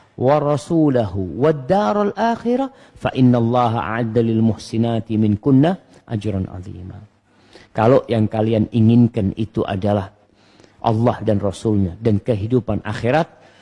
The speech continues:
sesungguhnya Allah menyediakan buat orang-orang yang baik di antara kalian itu pahala yang besar.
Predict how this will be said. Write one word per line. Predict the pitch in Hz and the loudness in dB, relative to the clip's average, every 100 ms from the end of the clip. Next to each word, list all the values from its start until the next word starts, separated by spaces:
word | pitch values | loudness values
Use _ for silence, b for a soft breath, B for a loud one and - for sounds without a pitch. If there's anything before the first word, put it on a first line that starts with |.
| b | b
sesungguhnya | - 113 127 120 117 - | -6 -2 2 4 2 0
Allah | 110 113 107 | -2 -2 -2
menyediakan | 104 113 120 107 107 123 131 - 127 104 104 | 0 4 4 2 0 2 2 0 -2 -2 0
buat | 104 - | -4 -2
orang-orang | 110 110 87 117 156 190 - b b b b | -4 -4 -2 0 0 -2 -8 b b b b
yang | 120 104 98 | -4 -2 -2
baik | 107 113 107 - | 0 -2 -2 -8
di | 95 | -8
antara | 87 98 101 92 | -6 -4 -6 -6
kalian | 98 101 104 98 | -6 -2 -2 -2
itu | 90 104 233 254 _ b b b | -2 -2 -2 -4 _ b b b
pahala | 90 95 90 | -6 -6 -6
yang | 92 | -6
besar. | 90 - - | -10 -14 -18